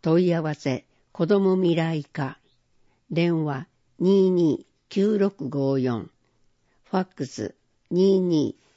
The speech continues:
九六四六。二次元コードが掲載されています。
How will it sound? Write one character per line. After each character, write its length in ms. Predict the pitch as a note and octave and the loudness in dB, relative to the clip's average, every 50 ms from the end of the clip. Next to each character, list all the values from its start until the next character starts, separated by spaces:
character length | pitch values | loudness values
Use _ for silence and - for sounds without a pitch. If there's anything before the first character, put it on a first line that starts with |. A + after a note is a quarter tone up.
| _ _ _ | _ _ _
九 280 | - F3+ F3+ G#3 G#3 G#3 | -4 -2 0 0 2 0
六 300 | G3 G3+ G3 - E3 C#3 | 0 -2 -2 -4 -4 -2
四 320 | C3 C#3 C#3 C#3 C3+ C3 | 0 0 0 0 -2 -2
六。 400 | B2 B2+ A#2+ - - E2+ D2+ - _ _ _ _ _ _ _ _ _ _ _ _ _ _ _ _ _ _ _ _ _ _ _ _ _ _ _ _ _ _ _ _ _ _ - | -4 -4 -6 -8 -12 -14 -14 -16 _ _ _ _ _ _ _ _ _ _ _ _ _ _ _ _ _ _ _ _ _ _ _ _ _ _ _ _ _ _ _ _ _ _ -4
二 180 | - F3 F3+ | -2 -2 0
次 140 | F#3 A3 A#3 | 0 0 2
元 240 | G3 A3 G#3+ G#3 G3 | 2 2 2 2 0
コ 220 | - - G3 F#3+ | -2 -2 0 0
ー 40 | F#3+ | 0
ド 160 | E3+ E3+ D3 | 0 -2 -2
が 120 | C3+ C3+ - | -2 -4 -6
掲 260 | - - D3+ E3 E3 | -4 -4 -4 -4 -4
載 240 | - - D3+ E3 D#3+ | -4 -4 -4 -4 -6
さ 160 | - D#3+ C#3+ | -6 -4 -2
れ 140 | C#3 C#3+ C3+ | -2 -2 -2
て 140 | - C3+ B2+ | -2 -2 -2
い 120 | A#2+ A#2+ | 0 -2
ま 160 | A#2+ A#2 A2+ | -2 -4 -6
す。 280 | A2 - - A#2+ F#2+ | -8 -10 -12 -14 -14